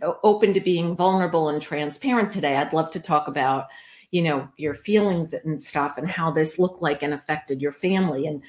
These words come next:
and we'll get into that. But I, I, I've done a lot of research in my twenty years of, of this work of, um, helping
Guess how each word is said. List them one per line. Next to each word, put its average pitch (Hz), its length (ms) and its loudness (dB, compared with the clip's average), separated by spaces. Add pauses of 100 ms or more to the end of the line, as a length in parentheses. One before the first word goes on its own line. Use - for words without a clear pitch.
(280)
and 175 140 4
we'll 180 100 8
get 170 220 6
into 175 280 0
that. 147 300 4
But 175 140 4
I, 170 280 8
I, 175 380 6
I've 170 160 0
done 240 240 8
a 240 80 6
lot 175 200 6
of 156 120 2
research 170 560 0
in 156 120 -4
my 147 140 -4
twenty 160 380 -2
years 156 360 0
of, 139 140 -6 (1080)
of 196 160 8
this 196 260 8
work 175 480 4 (200)
of, 170 320 0 (120)
um, 160 300 0
helping 185 480 -2